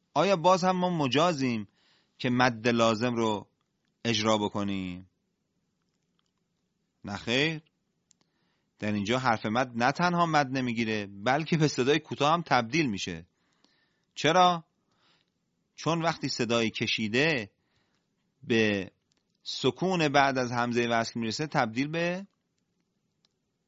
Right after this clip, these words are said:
صدای کوتاه می‌شه. "و انزلنا الحدید" بوده "و انزلنا الحدید". شده چی؟ و انزلنا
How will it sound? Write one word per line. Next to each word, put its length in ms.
صدای 380
کوتاه 380
می‌شه. 480
"و 60
انزلنا 760
الحدید" 840
بوده 220
"و 220
انزلنا 1040
الحدید". 800
شده 280
چی؟ 400
و 40
انزلنا 880